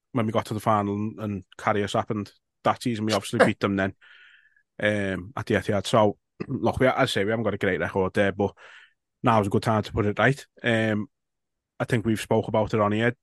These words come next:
Speaker 1: they're not quite as strong as they have been in, in recent years, even though they're still probably the best team in the league at the minute. Um, they're not quite as strong as they have been.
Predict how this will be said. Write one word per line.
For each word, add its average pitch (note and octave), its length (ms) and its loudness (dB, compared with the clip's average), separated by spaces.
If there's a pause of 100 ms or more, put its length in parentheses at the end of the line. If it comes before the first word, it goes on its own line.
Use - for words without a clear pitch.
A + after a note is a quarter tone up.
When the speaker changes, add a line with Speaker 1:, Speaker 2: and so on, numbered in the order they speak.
Speaker 1:
they're G#2+ 200 4
not G#2+ 160 -2
quite A2+ 260 -2
as A2 100 -6
strong G#2 320 0
as G#2 100 -4
they G#2+ 100 0
have F#2+ 100 -2
been A2 160 0
in, A2 160 0
in A2 200 -4
recent G#2 340 -2
years, A2 280 0 (360)
even G#2+ 200 2
though F#2+ 100 0
they're - 100 -8
still G#2 200 0
probably G2 340 0
the F#2+ 100 0
best G2 180 -2
team F#2+ 200 0
in F2+ 40 -2
the F#2+ 80 0
league G2+ 220 0
at F#2 100 0
the A2 60 -2
minute. A#2 180 0 (560)
Um, G2 380 2 (840)
they're A#2+ 220 4
not A2+ 120 2
quite A2+ 220 2
as A2+ 80 -2
strong G#2 260 -2
as G2 100 -2
they G#2 80 2
have G2 140 0
been. A#2 240 2